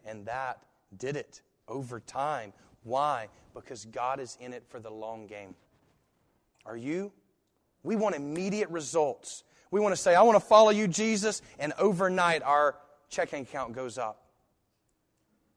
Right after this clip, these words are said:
Overnight, our complete health is restored. No, this is a long game.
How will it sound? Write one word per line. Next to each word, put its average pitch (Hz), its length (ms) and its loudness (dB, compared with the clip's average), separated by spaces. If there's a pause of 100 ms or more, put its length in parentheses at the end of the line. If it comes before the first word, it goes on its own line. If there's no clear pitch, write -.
(600)
Overnight, 190 600 4
our 151 220 6 (180)
complete 175 500 -4
health 143 380 -4
is 120 180 -12
restored. 120 520 -8 (2500)
No, 123 160 -8
this 131 180 -10
is 127 80 -12
a 123 60 -8
long 117 280 -8
game. 98 220 -16